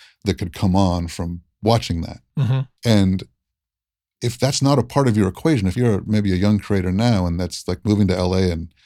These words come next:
Speaker 1: getting an internship at Sunset Sound's not in the cards for you, and that's a pretty select group that's, <laughs> that's looking to do that these days, right? So
Speaker 2: Yeah.
Speaker 1: it's likely not in the cards for you. I think that's the idea of Record Better. Like, let's get a, a few engineers doing redundant lessons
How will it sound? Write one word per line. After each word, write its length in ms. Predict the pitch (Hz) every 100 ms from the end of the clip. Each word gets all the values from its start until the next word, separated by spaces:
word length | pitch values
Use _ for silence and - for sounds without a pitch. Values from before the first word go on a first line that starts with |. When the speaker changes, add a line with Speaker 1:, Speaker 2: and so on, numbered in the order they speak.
| _ _ _
Speaker 1:
getting 240 | - 98 90
an 60 | 87
internship 500 | 98 95 85 92 82
at 60 |
Sunset 340 | - 101 92 87
Sound's 340 | - 95 85
not 220 | 92 101
in 280 | 95 92 82
the 80 | -
cards 360 | - 120 127 120
for 120 | 98
you, 300 | 85 82 95
and 160 | 98 - _ _ _ _ _ _
that's 140 | 104 -
a 60 |
pretty 200 | - 107
select 460 | 90 - 95 95 101
group 240 | 104 101
that's, 160 | - - - -
<laughs> 260 | - - -
that's 160 | 110
looking 180 | 120 113
to 40 | 95
do 60 | 139
that 180 | 139 98
these 160 | 87
days, 220 | 82 87 90
right? 200 | 104 -
So 140 | 104
Speaker 2:
Yeah. 280 | 123 131 120
Speaker 1:
it's 180 | 117 -
likely 320 | 101 120 123
not 160 | 101 92
in 60 | 90
the 60 |
cards 280 | 85 95 85
for 120 | -
you. 280 | 87 82 104 _ _ _ _ -
I 60 | 107
think 300 | - 120 110
that's 180 | 104
the 140 | - 107
idea 220 | 101 104
of 60 | 90
Record 340 | - 131 120
Better. 180 | 90 82
Like, 160 | 85
let's 120 | 104 -
get 120 | 95
a, 40 |
a 120 | 92 98
few 300 | - 139 131
engineers 680 | 98 90 85 87 95 - - _ _ _
doing 320 | 110 101 98 90
redundant 520 | 87 85 95 95 92
lessons 640 | 90 90 92 85 87 -